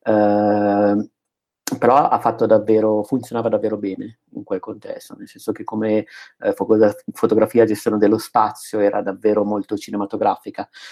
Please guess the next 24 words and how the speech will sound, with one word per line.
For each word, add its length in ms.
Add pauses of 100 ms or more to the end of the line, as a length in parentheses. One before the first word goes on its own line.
(100)
Poi 340
chiaramente, 760 (400)
probabilmente 340
funzionerà 340
molto 280
bene 200
anche 200
in 60
T 80
V, 160
però 140
diciamo 380
che 220
è 100
stata, 400
ho 1300
visto 180
pochissime 500
serie 360
in 60
vita 200
mia 220
al 80
cinema, 440